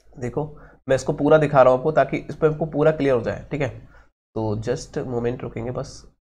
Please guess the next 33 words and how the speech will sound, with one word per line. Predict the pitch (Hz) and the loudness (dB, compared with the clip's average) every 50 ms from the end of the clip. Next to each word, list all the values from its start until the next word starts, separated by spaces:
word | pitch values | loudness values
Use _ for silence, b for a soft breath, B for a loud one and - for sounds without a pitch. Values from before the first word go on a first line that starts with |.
| _ _ _ _ _ _ _ _ _ _ _ _ _ _ _ _ _ _ _ _ _ _ _ _ - | _ _ _ _ _ _ _ _ _ _ _ _ _ _ _ _ _ _ _ _ _ _ _ _ -14
हम्म, | 101 90 - - - - _ _ _ _ _ _ _ _ _ _ - | -12 -12 -12 -14 -18 -20 _ _ _ _ _ _ _ _ _ _ -8
देखो | 113 117 120 120 - - - | -6 -6 -4 -4 -6 -8 -8
इस | 139 | -6
पेपर | 151 - 160 151 165 160 | -4 -2 2 4 4 4
को | 160 170 | 6 6
आप | 165 160 - 165 | 4 4 4 4
थोड़ा | 147 143 | 6 6
सा | 147 - 165 | 6 6 4
देख | 143 139 135 | 0 0 0
लीजिए | 143 131 127 139 | 0 -2 -2 -4
ध्यान | 135 131 131 117 120 | -4 -2 -2 -4 -4
से, | 120 - 156 - - - - _ _ _ _ _ _ _ _ _ _ _ - | -6 -8 -10 -12 -14 -20 -20 _ _ _ _ _ _ _ _ _ _ _ -6
इस | 139 147 - | -2 4 6
तरीके | 175 160 160 160 170 | 6 6 6 6 2
से | 170 175 | 0 2
क्वेश्चन | 156 151 147 147 170 147 | 0 0 2 2 2 4
बने | 139 135 135 127 | 4 4 4 2
थे | 127 135 | 0 0
इसमें। | 123 120 135 147 175 - - - - - _ _ _ _ _ _ _ _ _ _ _ _ - | -2 -2 -4 -8 -8 -10 -12 -20 -20 -20 _ _ _ _ _ _ _ _ _ _ _ _ -14
देखो, | - 104 - - - B B B B B B B - | -12 -10 -10 -12 -12 B B B B B B B -4
अ, | 113 110 | -2 2
मैं | 113 123 120 | 4 6 6
आपको | 127 - 165 | 6 4 0
को-, | 156 - 147 139 165 | 0 0 -2 -2 -2
प-, | - - 135 131 131 131 127 127 | 2 6 8 10 12 12 10 10
पूरा | 139 151 160 | 6 4 6
पेपर | 160 160 156 160 160 | 6 6 4 4 2
दिखाऊंगा, | 160 147 156 139 123 131 143 - - - - - | 2 2 4 2 2 2 0 -2 -4 -8 0 6
चालीस | - 135 143 151 151 | 6 8 8 6 4
क्वेश्चन | - 151 151 151 175 | 2 0 0 0 0
जो | 156 156 | 2 4
बने | 139 135 135 131 | 4 6 4 4
थे, | 165 180 | 2 0